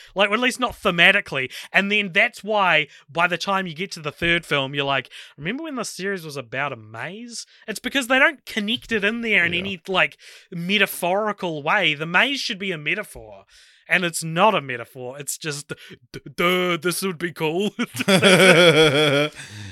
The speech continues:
Speaker 2: Yeah. One, one thing that's also interesting about this franchise that has a connection, so I'm moving on now, segueing flawlessly into the Ranked at Franchise segment where over on
Speaker 1: Mm.
Speaker 2: letterboxd dot com slash cult popture, we have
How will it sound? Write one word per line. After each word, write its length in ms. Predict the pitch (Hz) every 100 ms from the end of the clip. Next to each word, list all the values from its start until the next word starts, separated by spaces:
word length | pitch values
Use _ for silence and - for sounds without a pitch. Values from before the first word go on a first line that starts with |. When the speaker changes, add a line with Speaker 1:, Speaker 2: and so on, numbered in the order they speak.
| - -
Speaker 2:
Yeah. 260 | 95 90 90 _ _ _ - - _ _ - _
One, 320 | 139 185 233
one 200 | 208 226
thing 140 | 214 220
that's 180 | 175 160
also 200 | 147 135
interesting 300 | 127 - 120
about 400 | 113 107 92 113
this 240 | 113 -
franchise 880 | - 104 101 - 101 98 98 98 -
that 280 | 123 117 104
has 160 | 98
a 40 | 104
connection, 600 | 113 107 104 - 107 101
so 320 | - 101 98 - -
I'm 180 | 107 107
moving 300 | 110 107 107
on 240 | 95 101
now, 400 | 98 92 95 95
segueing 840 | - - - 104 107 101 98 98
flawlessly 680 | 87 113 98 95 95 - 101
into 320 | 92 95 104 95
the 340 | 92 92 95
Ranked 460 | 90 95 92 95 98
at 160 | 69
Franchise 480 | - 95 - 101 92
segment 380 | - 95 95 90
where 280 | 92 90 95 - - _
over 160 | 107 101
on 120 | 143
Speaker 1:
Mm. 140 | 101
Speaker 2:
letterboxd 280 | 95 98 -
dot 200 | 101 92
com 320 | - 110 107
slash 240 | 104 104 -
cult 240 | 110 101
popture, 360 | - 117 - 117
we 240 | 117 117
have 340 | 110 117 110